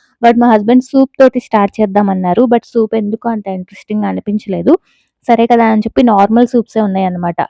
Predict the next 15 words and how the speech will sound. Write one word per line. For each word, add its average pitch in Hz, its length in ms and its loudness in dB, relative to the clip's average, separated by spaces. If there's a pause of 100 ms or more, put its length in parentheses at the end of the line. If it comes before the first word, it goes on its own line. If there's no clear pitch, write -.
ఇంకా 220 260 -2
అందుకని 208 380 -4
చెప్పేసి 220 460 -6
స్టార్టర్‌కి 220 500 0
వెళ్ళిపోయాము. 190 500 0 (520)
టిక్కా 262 260 2
ఒకటి 240 240 2
తీసుకున్నాము. 214 580 -2
తర్వాత 220 380 0 (140)
చింత 247 340 0
చిగురు 277 280 4
చికెన్ 214 380 0
అని 196 140 0
చెప్పేసి 202 380 -4
మెన్యూలో 233 460 2